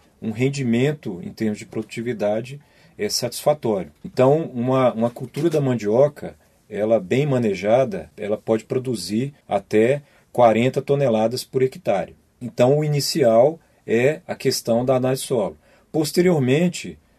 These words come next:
a essa análise de solo, é, é, procurar um técnico pra fazer a recomendação, é, da adubação. É, os espaçamentos que existem aí pra plantio, então pode ser,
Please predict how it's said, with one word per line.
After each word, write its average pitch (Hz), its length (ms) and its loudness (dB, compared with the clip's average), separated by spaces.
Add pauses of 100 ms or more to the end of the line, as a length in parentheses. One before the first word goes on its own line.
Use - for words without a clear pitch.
(140)
a 104 140 -2
essa 104 500 -2 (300)
análise 98 400 -2
de - 60 -12
solo, 123 460 2 (100)
é, 90 100 -10
é, 92 440 -10
procurar 117 420 2
um 143 80 -4
técnico 135 420 -2
pra - 120 -6
fazer 127 320 -2
a 131 40 -2
recomendação, 127 920 -4 (500)
é, 104 480 -4
da 107 160 -2
adubação. 110 600 -6 (540)
É, 107 320 -2 (140)
os 110 180 -8
espaçamentos 139 1300 -2
que 101 300 -14
existem 98 540 -8
aí 95 140 -6
pra 113 120 -10
plantio, 139 600 -8 (340)
então 113 160 -2
pode 131 280 0
ser, 113 400 0